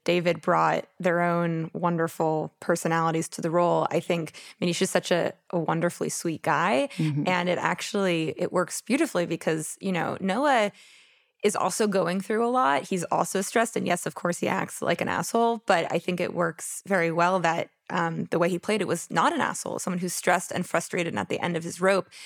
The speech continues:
Speaker 1: And you have to understand that these are people who did share a life, um, that's devolving, but there, it doesn't just switch right away, right? It doesn't just go to, "Now we hate each other."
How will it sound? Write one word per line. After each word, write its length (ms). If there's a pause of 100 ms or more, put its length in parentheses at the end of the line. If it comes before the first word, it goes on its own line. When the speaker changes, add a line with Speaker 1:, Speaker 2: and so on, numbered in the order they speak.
(160)
Speaker 1:
And 180
you 120
have 180
to 160
understand 640
that 160
these 180
are 60
people 300
who 100
did 220
share 440 (400)
a 60
life, 540
um, 440
that's 240
devolving, 600
but 220
there, 280
it 80
doesn't 220
just 300
switch 420
right 180
away, 320
right? 220
It 60
doesn't 160
just 160
go 160
to, 120
"Now 200
we 100
hate 220
each 160
other." 340